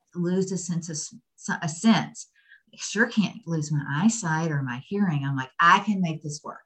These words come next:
I can make this work." What I didn't know is that was only one of the things that I lost. And as I progressed with,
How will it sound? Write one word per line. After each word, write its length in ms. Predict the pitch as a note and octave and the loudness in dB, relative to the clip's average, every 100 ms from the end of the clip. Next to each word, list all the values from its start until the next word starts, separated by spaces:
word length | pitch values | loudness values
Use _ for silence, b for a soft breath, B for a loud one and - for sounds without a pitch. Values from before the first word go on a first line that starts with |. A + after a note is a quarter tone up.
| _ | _
I 120 | D3+ | -2
can 200 | D3+ D#3 | 0 0
make 200 | C#3 C3+ | 0 -2
this 200 | C3 - B2 | -12 -16 -16
work." 200 | A2+ - _ b b b b b b _ _ _ _ | -16 -18 _ b b b b b b _ _ _ _
What 220 | A3 A3+ A#3+ | 6 6 8
I 120 | G#3 | 4
didn't 500 | - D#4+ F#4 A#3+ E3+ | 2 -2 0 4 4
know 440 | C#3 C3 B2 C3+ C#3+ B G#3 | 4 0 -4 -6 -8 B -6
is 180 | G3 F3+ | -4 0
that 300 | G3+ G3+ G3+ | 4 4 2
was 340 | F#3+ E3 - _ _ | 0 -2 -4 _ _
only 300 | G3 G3+ G3 | -2 0 2
one 340 | F3+ D3+ F3 A3+ | 0 2 6 6
of 80 | |
the 140 | F#3+ E3 | 6 -2
things 380 | D3 C#3+ C3+ - | -4 -4 -6 -8
that 120 | C#3 | -10
I 160 | C3+ | -10
lost. 680 | B2+ B2+ - - - - - _ _ b b b _ | -10 -14 -14 -16 -14 -14 -16 _ _ b b b _
And 600 | F#3 F3 E3+ E3 D#3 D3+ - | 2 2 2 2 0 -2 -6
as 260 | F#3 G3+ G#3+ | 0 0 2
I 120 | G#3 | -2
progressed 800 | G3+ G3+ - D#3+ D#3 D#3 - - _ b b _ | -2 -6 -2 -2 0 -2 -8 -14 _ b b _
with, 420 | E3 D#3+ F3 D#3+ | -2 2 2 0